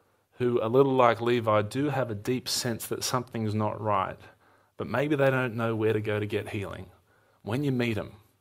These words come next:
can I beg you, point them to the doctor, the only one who can heal the problem of their souls. Number one, he's a doctor. Second of all, he's a bridegroom.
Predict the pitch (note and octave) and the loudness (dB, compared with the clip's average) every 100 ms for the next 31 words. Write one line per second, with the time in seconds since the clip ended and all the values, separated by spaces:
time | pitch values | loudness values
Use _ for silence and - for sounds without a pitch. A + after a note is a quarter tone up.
0 | _ _ - A2+ G#2 A#2+ A#2+ G#2 F#2 - | _ _ -4 -2 0 -2 -4 -6 -12 -16
1 | - _ _ _ _ _ - - A2+ G#2+ | -20 _ _ _ _ _ -12 -8 -6 -6
2 | G2 A2 G#2 G2+ G2 - - G2+ - G#2 | -6 -6 -6 -4 -4 -4 -8 -8 -10 0
3 | G#2+ B2+ C3 G#2+ F#2+ F#2 G2 - F#2+ G2 | 4 4 2 -2 -4 -6 -8 -10 -10 -8
4 | F#2+ F2 - G2+ F2+ F2 F2 E2+ E2+ F#2 | -8 -10 -8 -8 -6 -6 -4 -4 -4 -8
5 | - - - - - _ _ _ _ _ | -10 -14 -16 -18 -18 _ _ _ _ _
6 | _ _ _ - - A#2 A2 A2+ A#2+ F#2+ | _ _ _ -20 -10 -2 2 4 4 2
7 | F2 - _ _ _ _ _ _ _ A2 | 0 -16 _ _ _ _ _ _ _ -4
8 | G#2 G#2 A2 - - - - - E3+ B2+ | -2 4 4 2 -6 -8 -2 4 4 4
9 | G#2 A2 D3+ B2 C3 A#2+ A2+ G2+ E2+ F2 | 0 0 0 0 4 4 2 -6 -10 -12